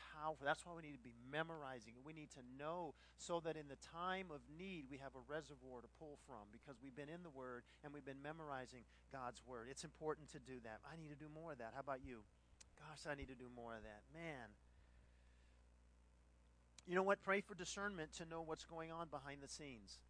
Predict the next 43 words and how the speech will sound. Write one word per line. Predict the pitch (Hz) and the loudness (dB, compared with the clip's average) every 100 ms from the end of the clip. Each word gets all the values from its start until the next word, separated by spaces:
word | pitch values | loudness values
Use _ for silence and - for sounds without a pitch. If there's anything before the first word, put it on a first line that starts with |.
| - - - - - - - - - - - - | -20 -20 -20 -20 -20 -20 -20 -20 -20 -20 -12 4
Uh, | 143 139 | 6 6
you | 165 | 6
know, | 165 | 8
as | 170 160 | 8 8
I | 160 | 4
mentioned | 170 175 160 151 | 4 2 -4 -2
Wednesday | 160 135 151 | -2 -2 -2
night, | 170 160 143 | 2 2 2
it's | 160 - | -2 0
not | 175 180 | 0 2
that | 156 | 0
we're | 147 | -2
supposed | 156 165 165 156 | -2 -2 -2 -4
to | 151 | -4
blame | 135 143 139 | -2 -2 -2
a | |
demon | 120 143 147 127 | -4 -4 -2 -4
for | - 127 | -4 0
everything | 139 123 - 131 120 | 0 -2 -6 -6 -6
and | 120 117 | -6 -4
look | 160 | -6
for | 147 | -6
demons | 127 143 139 123 - | -6 -6 -4 -6 -6
under | 143 123 | -6 -6
rocks, | 110 127 110 - - - - - 135 | 0 2 2 -2 -16 -16 -20 -16 -8
you | 127 | -4
know. | 110 113 - - - - - - - - - | -2 -4 -12 -20 -20 -20 -20 -20 -20 -20 -14
You | 110 | -10
know, | 113 | -4
"Oh, | 160 156 156 | 0 0 2
man, | 156 156 156 - - - | 4 4 4 -6 -20 -10
you | 160 | 0
know | 180 | 2
what | 175 - | 2 0
you | 202 | 2
got? | 208 196 190 - - | 6 6 4 -2 2
You | 220 | 4
got | 185 | 4
a | 127 104 208 | 2 4 8
demon | 277 254 254 | 8 8 6
of | 220 | 8
alcoholism." | 226 214 190 185 165 156 123 127 160 | 6 6 4 6 8 6 4 -6 -2
"Nah, | 202 208 | 0 0